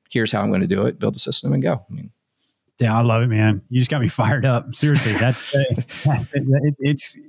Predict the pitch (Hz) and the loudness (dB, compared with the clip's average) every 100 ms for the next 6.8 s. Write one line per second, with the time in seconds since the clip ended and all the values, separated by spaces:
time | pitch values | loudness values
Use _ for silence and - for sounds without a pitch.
0 | _ 151 143 - 165 139 180 160 156 143 | _ -2 -2 0 0 0 0 2 2 2
1 | 131 131 131 123 - - - - - - | 2 4 4 0 -6 -20 -20 -20 -20 -20
2 | - - _ _ _ _ _ - 135 165 | -20 -20 _ _ _ _ _ 0 0 2
3 | 160 147 135 110 120 143 139 131 131 131 | 0 2 0 2 0 0 2 4 4 2
4 | 113 131 - 127 110 127 123 104 123 139 | 2 0 0 -2 0 2 2 2 2 2
5 | 127 107 101 170 110 104 110 123 135 - | 2 2 0 0 2 2 2 4 2 0
6 | - - 139 147 156 151 143 | -4 0 2 4 6 6 4